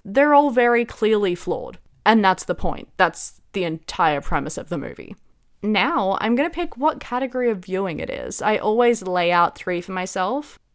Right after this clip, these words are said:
The first being trash, meaning that it's horribly written, horribly created, and an overall mess. Treasure, meaning that it's really well produced and made and a cinematic masterpiece.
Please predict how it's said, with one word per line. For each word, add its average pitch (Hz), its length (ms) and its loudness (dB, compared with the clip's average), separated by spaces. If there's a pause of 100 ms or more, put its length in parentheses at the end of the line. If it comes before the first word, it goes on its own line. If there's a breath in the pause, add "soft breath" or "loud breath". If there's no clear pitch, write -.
The 220 80 -2
first 185 300 -2
being 180 180 -2
trash, 185 580 0
meaning 180 340 -2
that 175 120 -4
it's 170 160 -2
horribly 175 480 -2
written, 175 320 -6
horribly 170 460 -4
created, 170 760 -2 (140)
and 160 440 -2 (200)
an 185 140 -4
overall 160 420 -2
mess. 160 500 -6 (180)
Treasure, 175 600 -2
meaning 180 540 -6
that 190 100 -4
it's 180 260 -4 (100)
really 208 360 -4
well 196 280 -4
produced - 840 -10
and 170 220 -6
made 143 480 -10 (120)
and 160 420 -4 (240)
a 180 40 -6
cinematic 175 560 -8
masterpiece. 185 840 -6